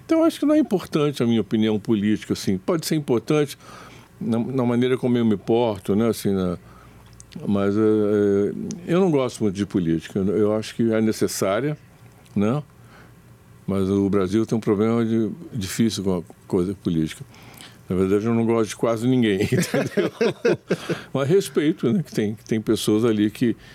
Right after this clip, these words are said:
são importantes e, e que são importantes pro país, né, pra,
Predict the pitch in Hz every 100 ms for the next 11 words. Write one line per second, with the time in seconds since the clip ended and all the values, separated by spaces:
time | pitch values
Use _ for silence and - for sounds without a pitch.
0 | - - - - - - 98 110 90 -
1 | 101 107 - 90 90 87 - - - -
2 | - - 101 - 98 92 87 82 - -
3 | - - - - - 101 113 - 110 -
4 | 104 92 110 98 107 104 - 101 - 95